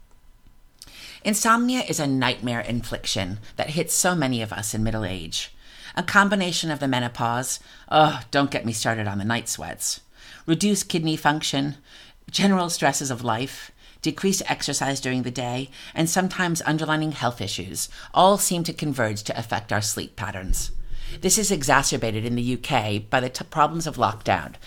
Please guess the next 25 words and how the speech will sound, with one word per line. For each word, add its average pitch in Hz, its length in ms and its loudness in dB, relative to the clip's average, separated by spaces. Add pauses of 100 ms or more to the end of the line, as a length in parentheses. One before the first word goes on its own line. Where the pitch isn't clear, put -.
(180)
the 117 100 2
added 135 240 4
stresses, 107 580 0
curtailed 139 480 0
activities, 107 640 -4 (300)
blah, 135 360 8
blah, 98 300 0
blah. 64 380 -8 (1080)
Doctors 214 460 6
often 135 300 2
prescribe 123 440 2
numerous 170 400 4
drugs 104 460 -2
to - 140 -4
relieve 135 280 0
the - 140 -6
interrupted 135 500 0
sleep - 320 -4
syndrome, 101 520 -2 (300)
often 143 360 2
with 151 140 -4
more 139 180 4
severe 135 320 -2
negative 113 340 -2
effects. - 600 -2